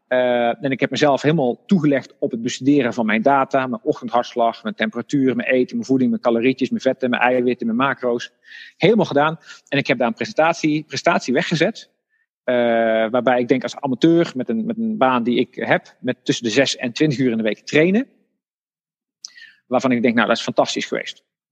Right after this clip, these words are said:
Mijn coach, hè, want ook dat, je zoekt dan een externe referentie op. En ik, ik, eh, eh, Mark,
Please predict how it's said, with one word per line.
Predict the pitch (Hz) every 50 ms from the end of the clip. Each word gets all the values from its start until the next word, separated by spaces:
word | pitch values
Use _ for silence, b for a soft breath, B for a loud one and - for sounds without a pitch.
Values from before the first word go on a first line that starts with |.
| _ _
Mijn | - 127 123 117
coach, | - 185 185 180 170 - - -
hè, | 131 156
want | 160 120 104
ook | 117 104 -
dat, | 127 117 - - -
je | - 113
zoekt | 101 123 113
dan | - 113 107
een | 107 104
externe | 101 - - - 139 131 123 123 117 110 110 104 104 104
referentie | 101 110 113 - - 127 151 165 - 147
op. | 160 165
En | 139 120
ik, | 110 -
ik, | - - -
eh, | 113 113 113 110 107 104 104 98 - - 123 - - -
eh, | 123
Mark, | 120 123 117 110 -